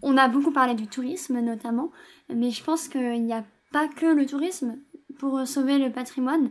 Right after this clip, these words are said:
On a moins parlé de l'engagement, euh, local et, et des habitants. C'est plutôt, du coup, sur, euh, vous, Parole de patrimoine. Vous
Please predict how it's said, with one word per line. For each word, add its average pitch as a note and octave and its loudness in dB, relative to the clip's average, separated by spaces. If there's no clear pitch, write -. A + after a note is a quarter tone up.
On B3+ -6
a B3+ -2
moins C#4+ 6
parlé D4+ 4
de C4 2
l'engagement, B3+ 0
euh, A#3 0
local B3+ 0
et, A#3 -4
et A3+ -4
des A#3+ 0
habitants. C4+ 0
C'est - -6
plutôt, D4+ 2
du A#3 2
coup, D4+ -2
sur, C4+ -4
euh, A#3+ -2
vous, B3+ 4
Parole B3 4
de A#3 0
patrimoine. B3+ 2
Vous A#3+ 0